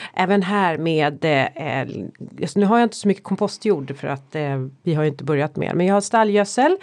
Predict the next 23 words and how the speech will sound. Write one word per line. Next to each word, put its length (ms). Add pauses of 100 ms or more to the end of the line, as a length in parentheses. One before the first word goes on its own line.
(100)
och 340
så 80
har 80
jag 100
de 40
här 80
biostimulanterna 1120
som 280
jag 100
liksom, 440
och 80
biokolen 760
in 180
där 360
och 60
så 100
lite 220
ny 180
jord 340
som 140
jag 60
har 160
tillfört. 720